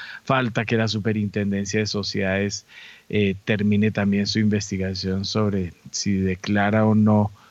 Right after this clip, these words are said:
grupo, ah, empresarial al grupo empresarial antioqueño, co-, que se puso ese mismo nombre él mismo,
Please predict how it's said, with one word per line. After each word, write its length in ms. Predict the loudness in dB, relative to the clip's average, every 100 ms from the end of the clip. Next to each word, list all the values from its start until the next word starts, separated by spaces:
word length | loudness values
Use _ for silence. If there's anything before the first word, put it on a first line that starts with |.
| _
grupo, 760 | -4 2 4 4 2 2 2 0 -4 -12 -20 _ -4
ah, 400 | 0 2 2 0
empresarial 920 | 0 0 0 -2 0 0 2 2 2 2
al 540 | 0 0 -2 -4 -4
grupo 560 | -2 -2 -2 0 0 0 _ 0
empresarial 1040 | 2 2 4 2 4 4 4 4 0 -2 -2
antioqueño, 760 | 0 2 0 2 2 4 2 -2 -20 -20 -14
co-, 240 | -8 -8 -10
que 260 | -4 -2 -2
se 180 | -4
puso 360 | -4 -2 2 2
ese 160 | 4 4
mismo 320 | 4 4 4
nombre 320 | 4 4 4
él 80 | 2
mismo, 320 | 0 -2